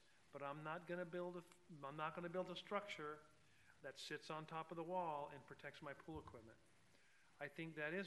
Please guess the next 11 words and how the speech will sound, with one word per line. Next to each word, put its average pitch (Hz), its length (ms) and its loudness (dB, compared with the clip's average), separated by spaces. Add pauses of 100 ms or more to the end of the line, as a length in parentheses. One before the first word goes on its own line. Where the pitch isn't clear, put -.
disrespectful 120 800 -6 (480)
to 151 60 -4
your 135 100 -4
neighbor. 117 400 -10 (960)
And 147 100 2
I 143 60 4
think 151 300 -4
it 151 100 0 (100)
flies 143 380 2
in 143 160 -6
the, 143 240 -2